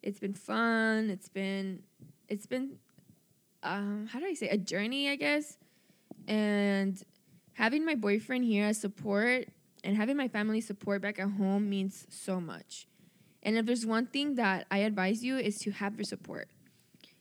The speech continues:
because you can't do this on your own. Honestly, like, you need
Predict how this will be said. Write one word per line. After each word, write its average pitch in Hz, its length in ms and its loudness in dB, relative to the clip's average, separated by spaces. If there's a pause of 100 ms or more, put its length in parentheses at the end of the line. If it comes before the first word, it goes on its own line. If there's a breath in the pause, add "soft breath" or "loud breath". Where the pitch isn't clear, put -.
(120)
because 226 800 4 (520)
you 233 160 2
can't 262 320 -2
do 233 100 0
this 233 180 0
on 196 120 -2
your 185 140 0
own. 180 340 -4 (420)
Honestly, 202 340 0
like, 190 160 0
you 226 260 0
need 247 520 0